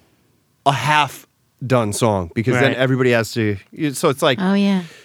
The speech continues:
Speaker 1: we're even trying to do something right now in covid. I was like, "All right, we can just bang this out," 'cause I've, like,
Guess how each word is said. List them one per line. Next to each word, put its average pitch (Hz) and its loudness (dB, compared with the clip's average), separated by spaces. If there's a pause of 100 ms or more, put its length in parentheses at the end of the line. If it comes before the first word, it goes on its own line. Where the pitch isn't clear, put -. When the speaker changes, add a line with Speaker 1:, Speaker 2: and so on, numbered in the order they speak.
(560)
Speaker 1:
we're 311 4
even 302 4
trying 269 4
to 220 0
do 226 2
something 214 2
right 196 4
now 196 4
in 151 0
covid. 180 2
I 156 4
was 160 0
like, 160 2
"All 208 2
right, 214 4
we 202 0
can 226 0
just 156 -2
bang 196 4
this 202 0
out," 202 2
'cause 156 -2
I've, 156 2
like, 156 2